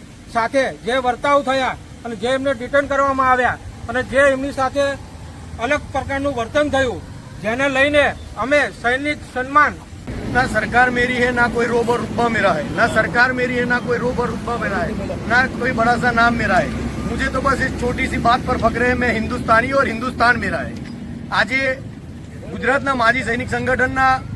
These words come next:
Speaker 2: અધ્યક્ષ આપણા ખેડા જિલ્લામાં કમળા ચોકડી મુકામે પધાર્યા છે.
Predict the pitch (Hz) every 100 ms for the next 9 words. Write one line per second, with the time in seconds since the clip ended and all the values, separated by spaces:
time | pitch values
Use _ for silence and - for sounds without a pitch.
0 | - 196 196 254 247 - - 214 226 254
1 | 208 240 247 247 254 190 226 233 247 240
2 | 254 247 254 247 240 214 247 254 247